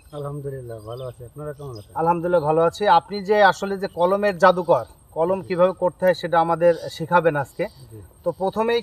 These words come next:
Speaker 2: কোন ধরনের কলম আপনি শেখাচ্ছেন আমাদের, আমাদের দর্শকদের বলুন।
Speaker 1: আমি এখন আমের গ্রাফটিং কলম দিয়ে শেখাচ্ছি।
Speaker 2: আমের
Speaker 1: তার সাথে
Speaker 2: গ্রাফ-, গ্রাফটিং কলম
Speaker 1: জি।
Speaker 2: করতে হলে প্রথমে কি কি উপকরণ লাগবে?
Speaker 1: প্রথমে আপনার লাগবে এরকম একটা সায়ন।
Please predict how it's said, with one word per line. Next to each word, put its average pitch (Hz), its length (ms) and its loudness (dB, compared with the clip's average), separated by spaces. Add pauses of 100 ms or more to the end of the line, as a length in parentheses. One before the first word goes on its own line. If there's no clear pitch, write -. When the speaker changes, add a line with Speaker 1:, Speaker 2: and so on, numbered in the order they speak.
(120)
Speaker 2:
কোন 220 240 2
ধরনের 220 340 2
কলম 202 360 2
আপনি 160 260 0
শেখাচ্ছেন 165 460 0
আমাদের, 135 300 -4
আমাদের 151 300 -4
দর্শকদের 143 440 -4
বলুন। 117 260 -8 (440)
Speaker 1:
আমি 147 180 -8
এখন 165 400 -4
আমের 165 360 -2
গ্রাফটিং 170 500 -4
কলম 190 340 -2
দিয়ে 175 220 -4
শেখাচ্ছি। 190 580 -6 (340)
Speaker 2:
আমের 175 280 2
Speaker 1:
তার 208 40 4
সাথে 170 140 -4
Speaker 2:
গ্রাফ-, 180 360 8
গ্রাফটিং 175 580 4
কলম 190 360 6 (180)
Speaker 1:
জি। 135 180 -8 (140)
Speaker 2:
করতে 180 260 -2
হলে 190 240 4
প্রথমে 196 400 -4
কি 202 200 -12
কি 214 160 -12
উপকরণ 170 480 0
লাগবে? 117 320 -2 (440)
Speaker 1:
প্রথমে 180 460 -4 (120)
আপনার 165 320 -6
লাগবে 170 480 -2 (160)
এরকম 170 360 -2
একটা 160 320 -4 (420)
সায়ন। 170 400 0